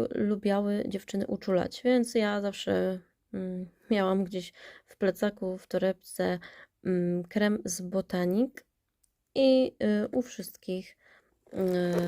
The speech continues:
się sprawdzał, nie podrażniał, łagodził, także można było na tych kosmetykach, y, pracować, nawet na skórach wrażliwych i naczynkowych.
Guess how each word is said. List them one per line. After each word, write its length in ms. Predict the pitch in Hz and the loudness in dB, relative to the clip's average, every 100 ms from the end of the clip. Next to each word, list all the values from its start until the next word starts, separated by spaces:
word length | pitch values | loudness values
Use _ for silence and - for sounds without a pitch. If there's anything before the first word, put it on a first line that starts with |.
| 175 180 196 - _ _ _ - _ | 0 -2 -4 -12 _ _ _ -20 _
się 260 | - 254 254 | -4 2 2
sprawdzał, 680 | 247 - 220 185 175 185 185 | 2 2 2 2 0 0 0
nie 160 | 226 | 0
podrażniał, 800 | 233 240 226 208 196 196 190 180 | 0 0 2 2 0 0 0 0
łagodził, 840 | 196 220 202 185 180 - 180 180 180 - - - _ | 0 0 0 -2 -2 -2 -2 -2 -4 -12 -20 -20 _
także 280 | 190 185 | -2 0
można 320 | 196 196 196 180 | 0 -2 -2 -4
było 460 | 180 170 170 175 175 - _ _ | -2 0 0 0 -4 -10 _ _
na 140 | 180 175 | -6 -4
tych 160 | 175 | -6
kosmetykach, 800 | - 175 180 175 - - 170 - | -6 -6 -6 -6 -8 -6 -8 -6
y, 400 | - 170 165 165 - | -4 -2 -2 -4 -8
pracować, 800 | - 202 202 175 170 170 - - - - - - _ _ _ 202 | -6 -6 -4 -4 -4 -4 -8 -18 -20 -20 -20 -20 _ _ _ -2
nawet 320 | 196 208 233 | 0 2 0
na 120 | 196 | -2
skórach 440 | - - 185 175 - | -2 -2 0 0 -4
wrażliwych 840 | 185 190 175 - 180 180 180 - _ _ _ _ - | -2 -2 -2 -2 -4 -2 -4 -6 _ _ _ _ -4
i 340 | 185 185 185 - - - _ 233 | -2 -2 -4 -8 -20 -20 _ -6
naczynkowych. 1000 | 202 196 - 208 202 - 180 - - - | 0 0 0 -4 -2 -4 -4 -6 -10 -20